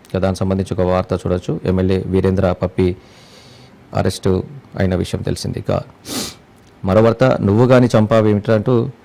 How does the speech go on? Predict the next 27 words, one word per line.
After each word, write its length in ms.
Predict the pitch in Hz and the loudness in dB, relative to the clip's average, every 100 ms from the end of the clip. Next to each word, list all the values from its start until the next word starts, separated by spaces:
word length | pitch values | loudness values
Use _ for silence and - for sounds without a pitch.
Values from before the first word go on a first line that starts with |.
| - - | -12 -6
టెన్షన్ 280 | 107 110 107 | -4 -4 -2
పడుతుంటూ 380 | 104 107 104 104 | -2 0 0 0
సహస్ర 420 | 95 95 101 104 | 0 -2 -2 -2
హత్యపై 360 | 95 90 104 98 | -2 0 0 0
నిందితుడైన 520 | 92 95 98 95 95 | 0 0 0 0 0
బాలుని 380 | 90 95 95 95 | 0 0 2 0
ప్రశ్నించిన 460 | 95 - 95 - | -2 -4 -6 -6
తల్లి. 320 | 87 95 131 175 - - | -2 0 -2 -4 -6 0
పోలీసుల 320 | 107 98 107 | 0 2 0
విచారణలో 520 | 95 - 101 101 101 | 0 -2 0 0 0
బయటపడ్డ. 440 | 95 95 101 95 98 92 - _ _ _ _ _ _ _ _ _ _ _ _ _ _ _ _ _ _ _ _ _ _ _ _ _ - | 0 -2 -2 0 0 -2 -8 _ _ _ _ _ _ _ _ _ _ _ _ _ _ _ _ _ _ _ _ _ _ _ _ _ -4
ఇక 300 | 104 92 90 _ _ - - - | 0 0 -2 _ _ -20 -20 -4
మరో 180 | 104 117 | 2 6
వార్త, 380 | 117 117 143 147 - - _ _ _ - | 4 4 0 0 -6 -20 _ _ _ -2
వేల 220 | 101 123 | 6 8
ఎకరాల్లో 360 | 131 127 117 120 | 6 6 6 6
పంట 220 | 113 107 | 4 4
నష్టం 320 | 107 107 110 | 4 2 2
అంటూ 180 | 104 101 | 0 0
కూడా 200 | 104 104 | 0 2
ఆంధ్రజ్యోతిలో 480 | 104 98 98 95 98 | 0 0 0 0 0
చూడొచ్చు. 420 | 101 101 - 156 - - | 0 -2 -2 -6 -6 -12
ఇక 320 | 101 101 98 - - - - - - | -2 0 0 -4 -20 -20 -20 -20 0
ఈ 80 | 117 | 4
వార్తలకు 340 | 107 104 110 104 | 4 4 2 2
సంబంధించి 440 | 101 101 101 107 | 2 2 2 0
ఆంధ్రజ్యోతిలో, 600 | 95 98 98 95 101 | 0 0 0 0 0